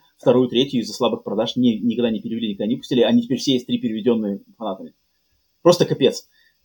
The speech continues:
Э, там, э, ш-,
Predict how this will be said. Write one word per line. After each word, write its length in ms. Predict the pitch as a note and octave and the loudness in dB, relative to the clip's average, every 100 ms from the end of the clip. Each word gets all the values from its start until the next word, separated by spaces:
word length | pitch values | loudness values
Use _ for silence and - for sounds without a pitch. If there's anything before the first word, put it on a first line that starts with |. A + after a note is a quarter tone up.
| - | 2
Э, 460 | C3 C3 C3 B2 - _ _ _ _ _ _ _ _ | 8 10 10 8 4 _ _ _ _ _ _ _ _
там, 460 | C#3+ B2+ B2 B2+ A2+ - - | 0 2 4 2 -2 -10 -6
э, 600 | C3+ B2+ A#2+ B2 A2+ G#2+ | -2 0 0 -2 -4 -6
ш-, 180 | A#2 - | -10 -12